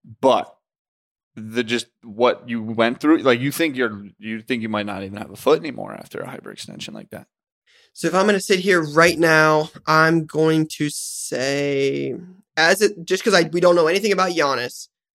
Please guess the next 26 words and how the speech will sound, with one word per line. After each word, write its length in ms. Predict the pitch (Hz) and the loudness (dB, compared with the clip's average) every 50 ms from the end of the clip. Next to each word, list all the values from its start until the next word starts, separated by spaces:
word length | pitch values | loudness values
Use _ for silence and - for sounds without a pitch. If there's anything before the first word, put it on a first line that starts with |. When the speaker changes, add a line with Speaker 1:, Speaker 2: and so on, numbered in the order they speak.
| _ _ _ _ _ _ _ _ - - | _ _ _ _ _ _ _ _ -4 -2
Speaker 2:
I, 160 | 156 156 160 - - | 0 0 -2 -2 2
I 180 | 160 165 165 160 | 2 4 4 4
would 180 | 160 160 160 | 2 -2 -4
say 280 | - - 156 151 147 151 | -4 -2 -2 0 0 -2
Suns 500 | 143 - - - 165 147 151 156 147 147 | -4 -8 -6 -2 0 0 0 0 -4 -6
in 140 | 143 139 139 | -8 -10 -8
six. 580 | - - - 156 - - - - - - - _ _ _ _ _ _ _ _ _ _ _ _ _ _ _ _ _ _ _ _ _ _ - | -10 -10 -12 -14 -16 -18 -16 -14 -14 -14 -16 _ _ _ _ _ _ _ _ _ _ _ _ _ _ _ _ _ _ _ _ _ _ -4
Knowing 320 | - - 170 254 165 165 165 | 2 6 6 6 6 6 6
nothing 360 | 175 180 190 - 233 226 208 | 4 4 4 4 4 4 6
about 280 | 185 165 175 180 175 | 6 4 4 2 2
the 100 | 180 165 | 0 0
Giannis 260 | 165 151 151 160 156 - | 2 2 2 0 -2 -2
injury, 340 | 156 156 143 147 143 135 - - | -4 -4 -2 -2 -2 -2 -2 -2
I'm 160 | 151 175 185 | -4 -4 -2
gonna 180 | 175 185 180 175 | -2 0 0 0
assume 720 | 170 160 - - - - - 202 190 175 165 160 156 156 156 | -2 -2 -4 -8 -12 -4 2 4 4 4 4 2 0 -4 -4
he's 300 | - 160 156 147 - 147 | -6 -6 -6 -6 -4 -4
not 360 | 143 143 139 135 135 - - | -4 -2 -2 -4 -6 -10 -6
going 220 | 160 156 151 151 | -4 -4 -4 -4
to 100 | 151 151 | -4 -10
be 220 | - 143 143 139 135 | -8 -6 -4 -4 -4
a 40 | |
major 480 | 139 143 135 131 131 147 139 131 135 131 | -4 -6 -8 -6 -8 -8 -8 -8 -10 -10
factor 460 | - - 143 135 151 - - 180 185 | -8 -8 -10 -10 -10 -10 -8 -6 -2
in 60 | 202 | 0
it. 180 | 220 220 214 214 | -2 -2 -2 -6